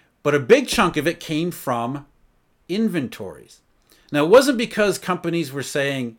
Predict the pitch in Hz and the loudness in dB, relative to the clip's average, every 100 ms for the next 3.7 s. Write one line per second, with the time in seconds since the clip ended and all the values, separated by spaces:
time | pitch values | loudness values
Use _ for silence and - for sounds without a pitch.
0 | _ - 131 175 190 185 160 170 160 147 | _ -10 -4 2 2 2 0 2 2 0
1 | 127 135 131 - 196 262 190 113 107 120 | -4 -6 -8 -2 2 4 2 -2 -6 -6
2 | 147 - - 165 175 156 156 156 135 123 | -8 -12 -4 0 0 0 0 0 0 -2
3 | 113 - - 233 165 147 | -4 -2 2 4 2 -2